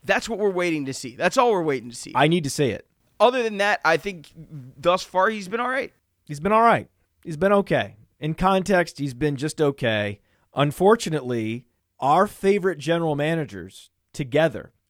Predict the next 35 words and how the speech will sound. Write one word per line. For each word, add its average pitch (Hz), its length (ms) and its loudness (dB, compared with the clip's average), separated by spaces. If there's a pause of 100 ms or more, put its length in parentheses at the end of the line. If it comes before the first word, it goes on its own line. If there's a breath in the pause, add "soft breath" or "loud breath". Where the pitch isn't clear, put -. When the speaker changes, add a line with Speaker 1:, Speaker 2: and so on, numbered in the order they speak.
(160)
Speaker 2:
are 127 720 2 (360)
oh 151 220 4
and 143 120 -2
four. 101 420 -8 (280)
Rick 160 200 0
Spielman, 196 600 2
oh 151 180 0
and 131 120 -4
two. 202 520 4 (300)
In 135 160 -4
fairness, 185 760 2 (580)
they've 147 240 2
given 156 220 -2
up 170 160 -2
as 120 100 -10
many 160 200 -2
points 160 400 -4
as 123 100 -14
they've 110 180 -8
scored. 185 520 0
It's - 160 -14
been 131 160 -10
unlucky, 156 640 -4
missed 127 280 -10
field 180 380 -2
goals, 147 500 2
bad 156 360 -4
luck, 139 260 -2
bad 123 240 0
luck, 113 240 -6
bad 113 180 -4
luck. 101 260 -12 (180)
They 156 120 -2
could 214 200 2
be 190 140 2